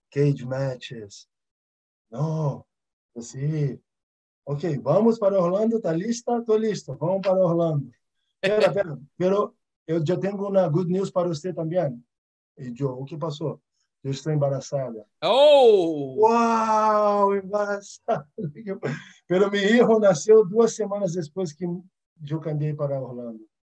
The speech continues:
Speaker 1: E a vida cambiou toda. Lorenzo, os americanos,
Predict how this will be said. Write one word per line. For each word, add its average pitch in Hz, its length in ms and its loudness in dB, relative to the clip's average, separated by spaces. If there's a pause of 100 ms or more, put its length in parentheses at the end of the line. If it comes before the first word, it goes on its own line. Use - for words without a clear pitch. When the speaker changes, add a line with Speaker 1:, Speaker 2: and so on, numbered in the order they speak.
(540)
Speaker 1:
E 127 120 -12
a 139 160 -2
vida 147 240 -4
cambiou 151 320 -6
toda. 160 340 -10 (960)
Lorenzo, 170 840 0
os 143 140 -6
americanos, 160 800 -4